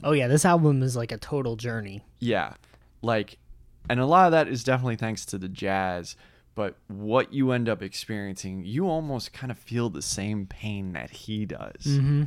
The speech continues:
Speaker 1: He does a good job of it being very atmospheric.
Speaker 2: Oh, absolutely. And I, and I know, and, you know, of course, John can't go a podcast without mentioning Boards of Canada,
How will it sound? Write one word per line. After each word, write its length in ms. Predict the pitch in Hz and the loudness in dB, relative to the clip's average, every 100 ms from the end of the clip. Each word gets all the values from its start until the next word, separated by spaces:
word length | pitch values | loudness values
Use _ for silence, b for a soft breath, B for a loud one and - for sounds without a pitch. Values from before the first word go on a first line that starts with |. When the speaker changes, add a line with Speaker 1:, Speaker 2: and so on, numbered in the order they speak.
| - | 2
Speaker 1:
He 60 | |
does 140 | 151 151 | 2 2
a 60 | |
good 200 | 139 147 143 | 4 2 4
job 240 | 139 135 | 2 2
of 180 | 127 123 | 0 -2
it 120 | 120 | -2
being 420 | 120 117 113 110 | -2 -4 -4 -6
very 220 | 113 117 | -6 -4
atmospheric. 760 | 110 113 110 - 120 113 110 - - - - 139 | -4 -6 -6 -6 -6 -6 -8 -10 -18 -20 -8 -2
Speaker 2:
Oh, 200 | 120 85 | 0 4
absolutely. 720 | 120 113 110 117 107 90 - _ - | 4 4 0 0 0 -4 -10 _ -4
And 80 | 127 | 0
I, 160 | 135 135 | 2 2
and 100 | 131 | 2
I 100 | 135 | 4
know, 460 | 143 180 147 131 127 _ - | 6 8 6 4 -4 _ -6
and, 360 | 107 113 110 117 | -4 -4 -6 -6
you 80 | |
know, 140 | 101 113 | -4 -2
of 100 | 104 | -2
course, 440 | 110 104 101 - _ _ _ _ _ _ _ _ _ - | -2 -2 -2 -6 _ _ _ _ _ _ _ _ _ -14
John 320 | 98 127 147 135 | 0 2 4 2
can't 220 | 156 131 | 0 2
go 180 | 147 131 | 2 2
a 60 | |
podcast 600 | 131 123 110 110 95 95 | 4 2 2 0 -2 -4
without 280 | 104 107 - | -2 -2 -2
mentioning 720 | 107 117 - 117 110 107 - 117 | -2 -2 -2 -4 -4 -6 -8 0
Boards 260 | 123 120 | 2 2
of 60 | 120 | -2
Canada, 500 | 139 123 104 92 | -2 0 0 -4